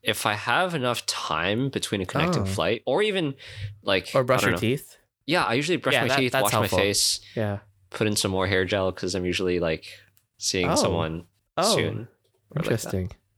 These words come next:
Speaker 1: Yeah. Um, but if you, if you have your carry-on, why not just use an old t-shirt to, like, dry your face on? Is that gross? I think that's
Speaker 2: That's
Speaker 1: totally fine.
Speaker 2: You gonna put the old t-shirt back in your backpack?
Speaker 1: I mean,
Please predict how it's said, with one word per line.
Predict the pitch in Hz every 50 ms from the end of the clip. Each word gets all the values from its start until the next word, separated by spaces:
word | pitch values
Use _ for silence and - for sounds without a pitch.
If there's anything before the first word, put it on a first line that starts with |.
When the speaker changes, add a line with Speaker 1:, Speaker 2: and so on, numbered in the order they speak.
| _
Speaker 1:
Yeah. | - - - - - - - - - - - - - - - _ -
Um, | - 92 90 90 90 87 87 85 85 101 - _ _ _ _ _ _ _ _ _ - - - - - - - - -
but | - - -
if | 170 - 240
you, | 226 202 - -
if | 160 -
you | 214
have | 269 269
your | -
carry-on, | - - 190 196 175 135 113 101 98 98 90 92
why | 143 208
not | 269 285
just | - 240 - -
use | 156 165 180
an | 143
old | - 113 127 127 - _
t-shirt | - - - 156 156 - - 85 - - -
to, | - -
like, | 92 90 90 - -
dry | - - 95 110
your | 113 98 -
face | - - 107 107 104 - -
on? | - - - - 131 - - _ _ _ _ _ _ _ _ _
Is | - -
that | 165 170
gross? | - 117 135 165 190 190 - - - - - -
I | - -
think | 117 - 156 156
that's | 127 107 98
Speaker 2:
That's | -
Speaker 1:
totally | 104 101 95 92 85
fine. | - - 82 87 87 85 87 95 - _ _ -
Speaker 2:
You | - 117 117
gonna | 107 104
put | - - 113 -
the | - 101
old | 87 90 98 104
t-shirt | - 110 104 - - 101 95
back | - 87 95 - -
in | 95 90
your | 90 87
backpack? | 85 82 90 98 - - 135 156 160 - - _ _ _ _ _ _ -
Speaker 1:
I | 127
mean, | 143 147 143 139 131 127